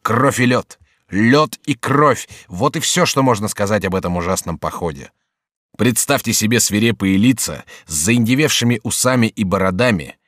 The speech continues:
Представьте себе синие от холода руки, простирающиеся с мольбой о помощи.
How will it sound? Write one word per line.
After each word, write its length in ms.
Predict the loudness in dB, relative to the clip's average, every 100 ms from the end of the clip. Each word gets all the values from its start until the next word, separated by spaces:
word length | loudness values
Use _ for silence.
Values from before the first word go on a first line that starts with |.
| _ _
Представьте 480 | -8 -6 -4 -4 -4
себе 240 | -2 -2
синие 380 | 0 2 2 2
от 40 | 2
холода 400 | 0 0 0 0
руки, 300 | 0 -2 -4
простирающиеся 960 | -4 -4 -2 0 2 0 -2 -4 -4
с 120 | -4
мольбой 420 | -2 0 0 0 0
о 160 | -4
помощи. 720 | -4 0 0 0 -4 -8 -12